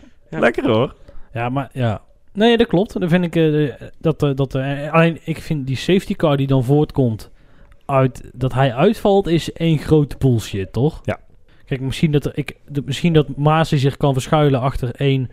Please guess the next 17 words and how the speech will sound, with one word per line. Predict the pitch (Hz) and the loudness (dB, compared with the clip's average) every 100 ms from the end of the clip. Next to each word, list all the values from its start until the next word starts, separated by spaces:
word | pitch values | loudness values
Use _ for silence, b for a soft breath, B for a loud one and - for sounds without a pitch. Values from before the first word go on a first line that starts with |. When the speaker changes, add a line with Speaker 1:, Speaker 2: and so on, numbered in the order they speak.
| B B B | B B B
Speaker 3:
regeltje | - 131 151 120 - 127 | 0 2 4 2 0 0
dat | 120 | 0
als | - 143 | 0 0
er | 127 | 0
brand | 104 123 147 160 143 | 0 2 4 2 2
is | 120 - - | 2 0 -6
in | 127 | -4
een | 127 | 0
auto, | 123 135 127 127 | 2 2 4 2
dat | 120 | 2
dan | 135 123 | 2 0
de | |
safety | - 143 160 - | 0 2 2 0
car | - 165 156 | 0 2 2
er | |
moet | 156 147 | 0 0
komen. | - 156 151 180 | 2 4 4 0